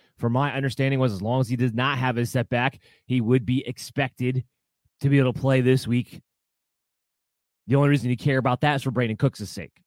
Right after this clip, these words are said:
because Davis Mills is so bad, he can't even get the ball. <laughs> He can't even get the ball down the field at all. He has no idea what he's reading out there. He's a terrible quarterback. As a result, you have Brandon Cooks getting these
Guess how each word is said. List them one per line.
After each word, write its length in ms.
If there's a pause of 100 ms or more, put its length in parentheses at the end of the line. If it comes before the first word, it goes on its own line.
(480)
because 200
Davis 320
Mills 220
is 80
so 220
bad, 520 (560)
he 80
can't 200
even 220
get 140
the 60
ball. 520
<laughs> 60 (300)
He 80
can't 100
even 140
get 80
the 80
ball 240
down 160
the 40
field 220
at 100
all. 300 (1600)
He 80
has 80
no 160
idea 180
what 80
he's 140
reading 240
out 160
there. 180
He's 140
a 40
terrible 360
quarterback. 500 (1500)
As 160
a 60
result, 320
you 80
have 140
Brandon 280
Cooks 360
getting 340
these 460